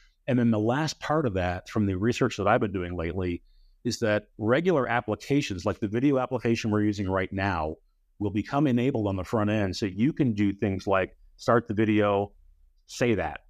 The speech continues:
start the transcript, and all of these features will just, you'll just use plain language to actually interact with the software.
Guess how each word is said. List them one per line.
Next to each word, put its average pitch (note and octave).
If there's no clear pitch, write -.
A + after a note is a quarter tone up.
start -
the A#2
transcript, G#2
and A2+
all C3
of C#3
these C#3
features G#2+
will G#2+
just, A2+
you'll A#2+
just A#2
use G#2
plain C#3+
language C#3
to G#2+
actually G#2+
interact A2+
with F#2+
the G#2+
software. E2+